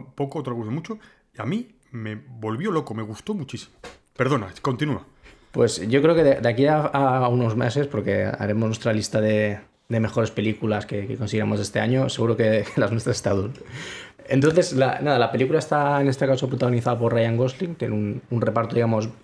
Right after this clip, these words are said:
Speaker 2: un trío de, de, de caras bastante famosas, aunque yo luego comentaré algo que me hace mucha gracia de, del, del cast en sí, pero que, que me parece, me parece curioso. Y nada, al final el,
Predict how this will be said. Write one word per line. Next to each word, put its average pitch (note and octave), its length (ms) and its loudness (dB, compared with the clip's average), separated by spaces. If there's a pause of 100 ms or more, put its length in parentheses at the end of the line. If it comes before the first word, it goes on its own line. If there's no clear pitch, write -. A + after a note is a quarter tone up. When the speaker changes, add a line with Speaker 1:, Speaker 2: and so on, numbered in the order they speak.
(320)
Speaker 2:
un C3+ 180 2
trío E3 280 6
de, C3+ 320 4 (580)
de, A#2+ 460 6
de A#2+ 160 4
caras D3+ 220 2
bastante D#3+ 400 0
famosas, F3 600 -2 (320)
aunque B2+ 180 2
yo C3 80 6
luego C#3+ 160 6
comentaré C#3+ 420 4
algo C#3+ 260 4
que C#3 80 2
me C3+ 80 4
hace C3 140 0
mucha B2+ 220 2
gracia B2+ 240 -2
de, A#2 300 2
del, A2 540 -4
del A2+ 280 -2
cast A#2+ 280 -2
en G#2+ 100 -2
sí, B2+ 280 -4 (640)
pero G#2 260 2
que, G#2 160 0
que - 80 -2
me A#2 100 0
parece, A2 420 0
me G#2 80 -6
parece A2 220 -2
curioso. B2 380 -2 (680)
Y B2+ 200 4
nada, C#3+ 180 4
al G#2+ 60 2
final A2+ 340 0
el, G#2 580 0